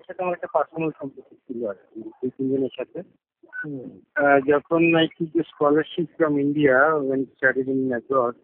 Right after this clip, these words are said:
Speaker 1: তখন আমেরিকায় গেলাম ব্যাচেলার্স করার আগে, তো ইন্ডিয়া ছিলাম, সেন্ট জেভিয়ার্স।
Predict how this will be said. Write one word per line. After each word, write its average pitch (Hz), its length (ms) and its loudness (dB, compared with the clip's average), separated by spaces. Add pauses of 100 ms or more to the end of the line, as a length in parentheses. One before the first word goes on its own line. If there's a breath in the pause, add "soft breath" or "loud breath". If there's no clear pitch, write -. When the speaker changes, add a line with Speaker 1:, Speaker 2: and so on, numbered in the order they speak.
(160)
Speaker 1:
তখন 127 240 -6
আমেরিকায় 131 400 0
গেলাম 127 300 0
ব্যাচেলার্স 123 500 -6
করার 123 220 -4
আগে, 123 120 -2
তো 127 120 -8
ইন্ডিয়া 127 320 4
ছিলাম, 147 340 0
সেন্ট 120 260 -2
জেভিয়ার্স। 127 480 0